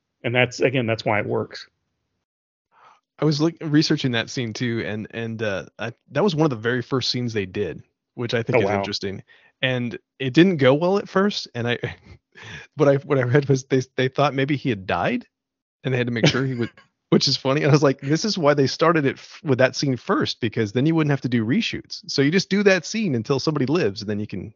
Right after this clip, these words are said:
Speaker 2: keep that guy."
Speaker 1: Right. <laughs>
Speaker 2: It's a little dark, but I was like, "Uh, that's the only reason I can think of why you would do that first.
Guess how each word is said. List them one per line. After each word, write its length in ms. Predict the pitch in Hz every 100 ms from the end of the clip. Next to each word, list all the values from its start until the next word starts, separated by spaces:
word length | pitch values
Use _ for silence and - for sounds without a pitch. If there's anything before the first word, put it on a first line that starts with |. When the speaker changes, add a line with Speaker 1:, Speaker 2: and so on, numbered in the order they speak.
| _ _
Speaker 2:
keep 140 | - -
that 140 | -
guy." 80 | -
Speaker 1:
Right. 380 | 151 131 254 - - _ _ _ -
<laughs> 100 | - - _ _ -
Speaker 2:
It's 260 | - -
a 40 | 165
little 120 | 131
dark, 360 | 110 123 104 -
but 160 | 90 -
I 600 | _ - - - - _
was 100 | 127
like, 180 | 135 -
"Uh, 180 | 104 113
that's 260 | 107 117 -
the 60 |
only 120 | 156
reason 160 | 143 127
I 120 | 180
can 100 | 240
think 140 | 127 117
of 80 |
why 140 | 107 104
you 120 | 101
would 120 | 101
do 120 | 104
that 200 | 101 90 -
first. 400 | 87 170 -